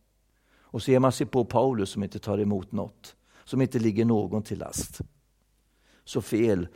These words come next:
det kan bli. Nåja, nu måste de ju då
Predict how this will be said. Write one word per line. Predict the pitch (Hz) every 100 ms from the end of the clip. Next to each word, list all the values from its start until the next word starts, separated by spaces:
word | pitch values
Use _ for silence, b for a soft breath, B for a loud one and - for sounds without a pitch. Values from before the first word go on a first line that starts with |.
| b
det | - 95
kan | 95
bli. | 80 80 - _ _ _ _ _ _ _ _ _ _ _ _ _ _ b b b b b b b b b -
Nåja, | 143 151 123 110 - -
nu | 147 160 160
måste | 156 160 -
de | 160
ju | 160
då | 147 143 135